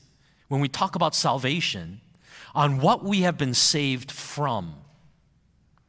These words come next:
In other words, saved from sin, saved from death. And we don't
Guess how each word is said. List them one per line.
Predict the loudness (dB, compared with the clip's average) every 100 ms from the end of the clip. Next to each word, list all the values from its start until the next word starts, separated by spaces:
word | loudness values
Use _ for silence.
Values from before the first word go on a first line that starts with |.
| _ -2
In | 2
other | 4
words, | 2 0 -2 -10 -16 2
saved | 4 6 2 0
from | 0 4 4 4
sin, | 4 2 0 -4 -10 -14 -20 _ _ -20 -4
saved | 2 4 4 2 0 -6 -18
from | -10 -4 -2 0 0
death. | 0 -2 -4 -10 -20 -20 _ _ _ _ -20 -16 -14 2
And | 4 6
we | 4
don't | 2 4 4 4 -2